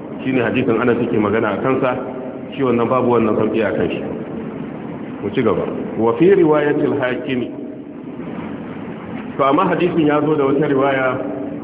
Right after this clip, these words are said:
sabanin wacce ta zo cikin Sahih Bukhari da kuma Sahih Muslim.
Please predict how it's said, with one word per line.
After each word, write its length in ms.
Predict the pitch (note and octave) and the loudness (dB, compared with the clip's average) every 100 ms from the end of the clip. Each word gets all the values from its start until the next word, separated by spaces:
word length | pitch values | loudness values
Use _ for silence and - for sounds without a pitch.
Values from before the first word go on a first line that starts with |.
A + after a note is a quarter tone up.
| - - - - - - - - - - - | -10 -10 -8 -10 -10 -10 -10 -10 -10 -10 -4
sabanin 840 | A#2 A#2 C3 C#3 C3+ C#3 C#3 C#3 C3+ - C3+ | -2 0 0 2 4 4 2 -2 -6 -6 -4
wacce 240 | C3 C3 | -4 -2
ta 100 | A#2 | -2
zo 140 | A#2+ A#2+ | 0 0
cikin 220 | A#2 C3 | 2 0
Sahih 220 | A2 A2 A2 | 2 0 0
Bukhari 400 | G2+ B2 A#2+ B2 | 0 2 2 2
da 80 | G#2+ | 2
kuma 380 | F#2 A#2 A#2+ A#2+ | 2 2 2 0
Sahih 240 | G#2 A#2 G#2+ | 0 0 0
Muslim. 540 | G#2 C3 B2 B2 | 0 0 0 2